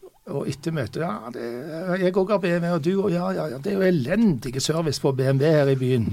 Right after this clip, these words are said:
Ja, det var de skjønt den gang. Og så sa han, «Ja, vi kunne jo pinlig gjort det bedre selv.»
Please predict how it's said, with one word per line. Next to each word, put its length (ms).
Ja, 140
det 180
var 140
de 100
skjønt 480
den 240
gang. 220
Og 80
så 100
sa 140
han, 80
«Ja, 80
vi 80
kunne 240
jo 80
pinlig 400
gjort 160
det 80
bedre 260
selv.» 380